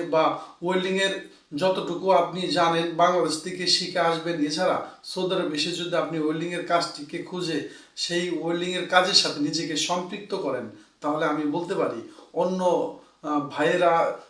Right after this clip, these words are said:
হয়তোবা পাঁচ বছরে যে টাকা কামাবে, আপনি যদি ওই, আহ, পাঁচ বছরের, আহ, টাকায় আপনি ইচ্ছা করলে তিন বছর বা দুই বছর কামাতে পারবেন। এই কারণেই ওয়েল্ডিংয়ের কাজের চাহিদা সৌদি আরবে বেশ ভালো, সারা পৃথিবীতেই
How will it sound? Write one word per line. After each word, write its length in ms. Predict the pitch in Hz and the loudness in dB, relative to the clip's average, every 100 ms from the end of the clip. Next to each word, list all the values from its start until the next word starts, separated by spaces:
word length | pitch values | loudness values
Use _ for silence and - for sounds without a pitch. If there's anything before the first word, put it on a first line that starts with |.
| _ | _
হয়তোবা 560 | - 156 165 175 175 165 | -2 -2 0 2 4 4
পাঁচ 280 | - 190 196 185 | 4 6 6 4
বছরে 360 | 165 165 160 | 0 0 0
যে 160 | 165 180 | 0 0
টাকা 200 | 175 165 | 2 0
কামাবে, 560 | 156 160 151 139 131 - | 0 0 0 0 -2 -4
আপনি 300 | 135 - 170 | -2 -2 -4
যদি 300 | 143 147 170 143 | -6 -6 -6 -4
ওই, 280 | 165 180 180 - _ - | -4 -4 -10 -18 _ -6
আহ, 320 | 139 135 131 | -2 -2 0
পাঁচ 240 | 180 185 175 | 6 6 6
বছরের, 520 | 170 156 170 165 175 165 - _ | 2 2 2 0 -2 -4 -16 _
আহ, 220 | 143 139 135 | -6 -4 2
টাকায় 360 | 135 - 156 | 2 4 2
আপনি 260 | 147 147 151 | 2 0 0
ইচ্ছা 280 | 143 - 147 | 0 0 -2
করলে 300 | 156 156 151 | -4 -6 -8
তিন 360 | 156 208 196 | -6 -6 -4
বছর 300 | 170 139 151 | -2 -2 -2
বা 120 | 139 | -4
দুই 180 | 139 175 | -4 -6
বছর 280 | 180 143 135 120 | -6 -6 -8 -4
কামাতে 300 | 160 175 156 | -2 -2 -2
পারবেন। 360 | 123 117 110 139 | -6 -6 -10 -8
এই 140 | 180 | -2
কারণেই 400 | 208 190 151 135 - - - - | 4 4 4 -2 -4 -16 -16 -4
ওয়েল্ডিংয়ের 500 | 165 175 185 190 185 | 0 0 0 -2 2
কাজের 400 | 185 175 151 - | 2 2 0 0
চাহিদা 400 | 151 147 156 160 | 0 0 0 0
সৌদি 320 | - 175 170 | 0 -4 0
আরবে 220 | 160 151 | 0 -2
বেশ 380 | 143 151 175 147 | -4 -2 -2 -2
ভালো, 340 | 147 156 165 165 - - | 0 2 2 0 -8 -4
সারা 220 | - 214 | 6 8
পৃথিবীতেই 920 | 214 240 - 226 226 - 175 113 - | 8 4 -2 -2 -2 2 2 0 -6